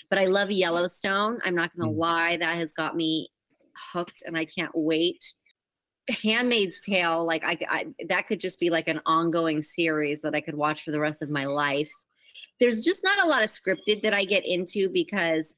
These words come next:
Speaker 1: I just sit there and, uh, there's so many other things I need to be doing.
Speaker 2: Mm-hmm.
Speaker 1: So certain shows, I really appreciate the cinematography, the writing, the acting, all that, like Yellowstone,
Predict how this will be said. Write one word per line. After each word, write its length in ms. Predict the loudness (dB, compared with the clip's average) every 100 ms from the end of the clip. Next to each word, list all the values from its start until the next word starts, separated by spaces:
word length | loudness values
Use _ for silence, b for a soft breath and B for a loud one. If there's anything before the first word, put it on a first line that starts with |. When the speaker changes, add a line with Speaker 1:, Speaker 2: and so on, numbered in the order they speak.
| _
Speaker 1:
I 120 | 0 0
just 220 | 0 0
sit 160 | 0
there 380 | 2 2 2 0 -2
and, 400 | -2 0 -2 -4 -10 _ -20
uh, 500 | -20 -20 _ _ -20 -20 B B B B -20 _ -4
there's 200 | -2 0
so 80 | 2
many 240 | 2 0 -4 -6 0
other 180 | 2 2
things 260 | 2 2
I 100 | 2
need 160 | 2 0
to 60 | 2
be 120 | 2
doing. 440 | 2 2 -2 -4 -10 _ _ -6
Speaker 2:
Mm-hmm. 280 | -6 -6 -8 _ _ _ -2
Speaker 1:
So 220 | -2 -2 -6 -20
certain 460 | -14 -4 0 2 2
shows, 480 | 0 2 4 2 2
I 80 | 0
really 320 | 0 0 0
appreciate 440 | 0 -2 -2 -2
the 60 | -2
cinematography, 880 | -2 -2 -2 -2 -2 -2 -2 -4 -2
the 120 | -2
writing, 480 | -2 -2 -2 -4 -4
the 80 | 0
acting, 400 | 0 0 -2 -6 -2
all 160 | -2 0
that, 220 | -2 -4 -4
like 140 | -2
Yellowstone, 640 | 0 0 -2 -6 -8 -10